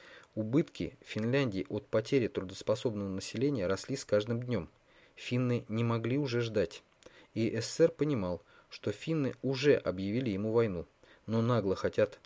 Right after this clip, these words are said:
остаться пострадавшей стороной. Поэтому буду делать всё, чтобы спровоцировать С С С Р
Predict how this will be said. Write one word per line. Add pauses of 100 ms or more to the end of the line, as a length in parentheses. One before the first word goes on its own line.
(260)
остаться
пострадавшей
стороной. (480)
Поэтому
буду
делать
всё,
чтобы
спровоцировать
С
С
С
Р